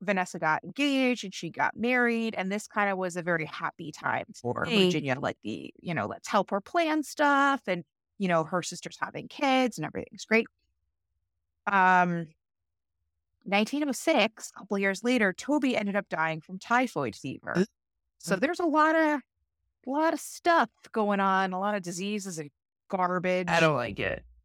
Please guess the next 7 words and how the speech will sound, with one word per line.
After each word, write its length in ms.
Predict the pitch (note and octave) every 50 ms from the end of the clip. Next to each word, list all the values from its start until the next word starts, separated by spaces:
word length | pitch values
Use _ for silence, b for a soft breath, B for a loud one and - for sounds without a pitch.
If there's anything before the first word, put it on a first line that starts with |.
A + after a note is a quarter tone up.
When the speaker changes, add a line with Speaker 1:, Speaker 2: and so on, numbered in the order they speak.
| _ _ _ _ -
Speaker 1:
Um, 500 | F3+ F3 E3+ E3 E3+ D#3+ D#3+ D#3 D#3 D3+ _ _ _ _ _ _ _ _ _ _ _ _ _ _ _ _ _ _ _ _ _ _ _ _ -
Speaker 2:
I 80 | D#3+ D#3
don't 120 | C#3+ C#3
like 220 | C3 - A2 - -
them 100 | - G#2
at 100 | - -
all. 280 | D2+ - - - -